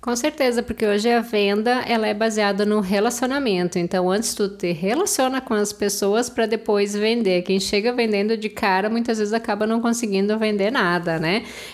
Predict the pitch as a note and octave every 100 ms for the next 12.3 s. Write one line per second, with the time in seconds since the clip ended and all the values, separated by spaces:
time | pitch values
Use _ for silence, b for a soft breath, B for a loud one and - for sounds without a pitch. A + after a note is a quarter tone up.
0 | - A#3+ D#4+ D#4+ E4+ F#4+ F#4+ C4+ C4 C#4
1 | G#3+ A#3+ C#4+ G#3+ G#3 F#3+ A3+ B3+ A#3 A#3+
2 | A#3 A#3 A#3 G3+ B3+ - B3+ A#3+ A#3+ A#3
3 | A#3 A#3 G#3+ F#3 F#3 F3+ F3+ E3+ - G3
4 | - A#3 A#3 A3 G#3 F#3 - - A3+ E4
5 | - A3+ F#3 F#3+ F#3+ E3+ G#3 A#3+ G#3+ G#3
6 | G3 A3 F3+ F3+ G3+ G#3+ G3+ F#3+ F#3+ F#3
7 | F#3 F3+ F3+ - F3 F3 F3 D#3+ F#3+ B3
8 | F3+ E3 E3+ E3+ - F3 - E3 D#3 E3
9 | A3 G#3 G#3 G#3 A#3 A#3 A#3 A#3+ F4 E4+
10 | G#3+ A3 A3+ G#3+ A#3 A#3+ A3+ F#3+ G3+ A#3
11 | G3+ G3 F3 E3+ A3+ G3+ F#3 F#3 F#3 F#3
12 | F3 G3 G3